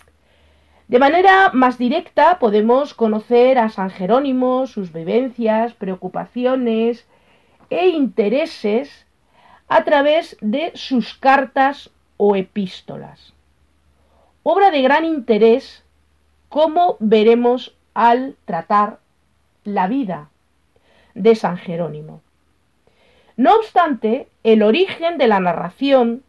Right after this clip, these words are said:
del buen morir de San Jerónimo,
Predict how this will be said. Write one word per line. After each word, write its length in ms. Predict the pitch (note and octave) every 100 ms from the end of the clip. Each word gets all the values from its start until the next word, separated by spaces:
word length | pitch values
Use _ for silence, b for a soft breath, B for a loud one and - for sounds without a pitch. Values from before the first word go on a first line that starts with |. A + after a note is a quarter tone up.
| _ _ _ _
del 340 | G3+ G3+ A3+
buen 300 | G3+ C4+ F4
morir 340 | D#4 B3 D#4 D4
de 120 | A3+
San 260 | A3 G3 F#3+
Jerónimo, 760 | G3 F#3 C#4 C4+ F#3 D#3+ F3+